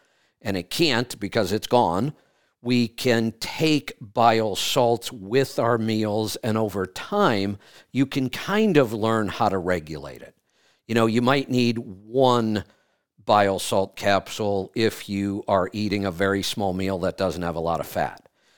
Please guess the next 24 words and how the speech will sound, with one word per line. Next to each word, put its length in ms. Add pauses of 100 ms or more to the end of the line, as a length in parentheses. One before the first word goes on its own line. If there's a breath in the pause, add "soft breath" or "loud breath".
(140)
If 120
you're 120
eating 380
a 280
heavy 380
meal 280
with 240
a 60
lot 200
of 60
fat, 220
you 80
might 200
need 200
four 240
or 60
five, 500
depending 380
on 120
the 60
strength. 460 (340)
And 80
over 200
time, 580